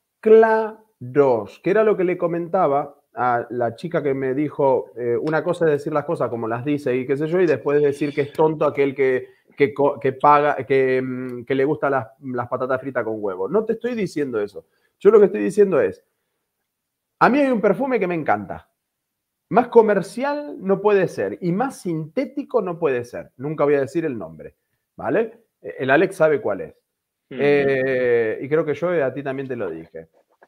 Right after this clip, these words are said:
Speaker 1: Es un perfume súper mega sintético.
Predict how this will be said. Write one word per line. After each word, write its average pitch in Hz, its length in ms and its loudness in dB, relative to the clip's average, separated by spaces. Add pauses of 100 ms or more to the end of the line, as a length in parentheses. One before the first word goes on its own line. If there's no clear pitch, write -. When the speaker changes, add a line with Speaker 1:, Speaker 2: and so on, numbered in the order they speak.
(220)
Speaker 1:
Es 285 120 2
un 247 160 -2
perfume 214 360 -4
súper 175 460 -4
mega 165 260 -4
sintético. 165 640 -10